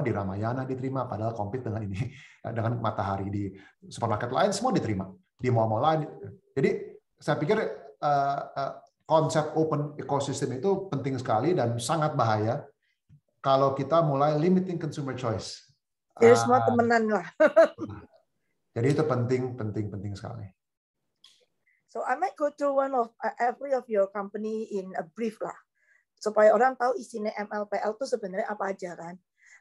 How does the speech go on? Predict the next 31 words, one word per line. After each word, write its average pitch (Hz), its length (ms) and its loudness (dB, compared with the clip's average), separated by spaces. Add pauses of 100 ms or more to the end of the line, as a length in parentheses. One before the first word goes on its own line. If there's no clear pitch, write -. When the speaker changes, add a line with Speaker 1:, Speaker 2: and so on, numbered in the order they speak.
(140)
Speaker 2:
Now 285 320 4
Speaker 1:
Ya. - 0 -
Speaker 2:
we, 240 160 -2 (240)
we 240 160 -4
move 294 160 -4
ke 220 320 6
your 185 160 2
data 190 240 -8
center 196 400 -4
bentar 180 240 -6
yang 180 160 -8
M 185 160 -6
L 185 160 -4
P 185 160 -4
T. 175 240 -6 (640)
What 247 160 6
is 320 160 0
your 254 80 8
plan 269 240 4
with 185 240 0
it? - 80 -20 (2500)
Speaker 1:
Jadi 165 480 0 (480)
tadi - 400 -8
kan 156 80 6
kita 156 160 0
bicara 135 280 4 (120)
M 127 80 -4
P 113 60 -2 (100)
P - 80 -6
A. 107 120 -4 (520)
Speaker 2:
Hmm. 160 240 -10